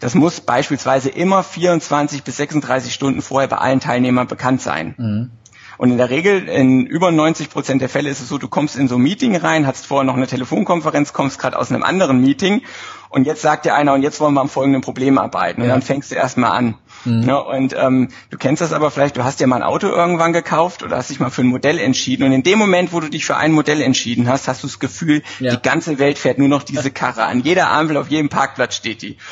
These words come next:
Speaker 1: Und genauso ist das auch mit einem Ideenmeeting. Wenn du vierundzwanzig bis sechsunddreißig Stunden vorher weißt,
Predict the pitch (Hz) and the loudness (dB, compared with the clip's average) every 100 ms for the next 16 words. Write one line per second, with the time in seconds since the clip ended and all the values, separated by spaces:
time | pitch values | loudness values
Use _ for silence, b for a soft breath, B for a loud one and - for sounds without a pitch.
0 | B 139 127 131 165 180 175 - 147 - | B -2 2 2 2 0 -4 -2 -2 0
1 | 131 131 135 127 127 139 165 143 127 127 | 0 0 0 -2 -2 0 2 2 2 0
2 | 139 135 127 - 185 185 - 156 165 147 | 2 0 -4 -2 0 0 0 -2 -2 -6
3 | - 127 156 - 151 135 135 131 - 135 | -10 -2 -2 0 -2 0 -2 -4 -4 -2
4 | 139 135 131 127 131 131 | -2 0 0 2 -2 -4